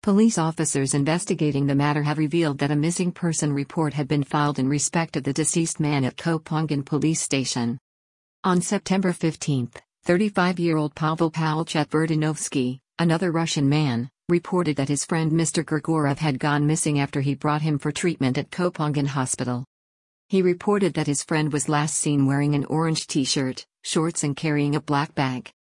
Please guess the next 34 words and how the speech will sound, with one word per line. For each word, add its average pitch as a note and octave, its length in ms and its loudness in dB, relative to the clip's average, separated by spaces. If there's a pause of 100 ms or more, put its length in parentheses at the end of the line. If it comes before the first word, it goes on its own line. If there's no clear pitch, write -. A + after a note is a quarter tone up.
(540)
The F3+ 60 2
deceased F3+ 520 0
man D3+ 240 2
had C#3 160 -2
been C#3+ 160 0
receiving D#3+ 480 0
treatment D3+ 480 -2
for D3 120 -2
depression D#3+ 540 -2
at C#3 140 -4
the C#3 60 -2
hospital D3 540 -2
and C#3 120 2
had D3+ 160 2
attended D#3 420 0
from C#3+ 220 -2
ten B2+ 440 -2
fifty G3+ 540 2
A - 20 2
M D3 160 0
to D#3 140 -2
eleven D#3+ 340 0
A D3+ 200 2
M D3+ 120 0
on C#3 140 0
September D#3+ 540 0
fourteenth D#3 640 0
before D3+ 280 0
making D#3 320 0
an C#3+ 80 2
escape D3 480 0
from D3 140 -2
the C#3 80 0
building. C3+ 540 -2